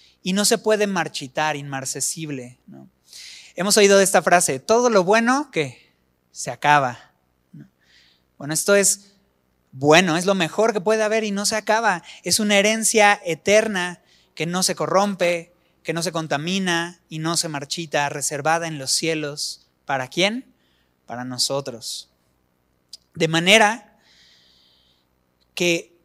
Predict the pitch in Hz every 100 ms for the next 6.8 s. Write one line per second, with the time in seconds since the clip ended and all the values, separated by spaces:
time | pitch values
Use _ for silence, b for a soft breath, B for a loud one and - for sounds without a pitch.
0 | _ _ _ 170 196 262 254 - 226 226
1 | - 180 175 156 147 190 185 151 170 160
2 | 143 127 131 131 - - - _ 135 135
3 | 123 117 117 113 127 117 113 - - -
4 | _ b b b b _ - 170 220 220
5 | 240 233 220 208 185 170 214 226 226 196
6 | 165 165 220 233 240 - - -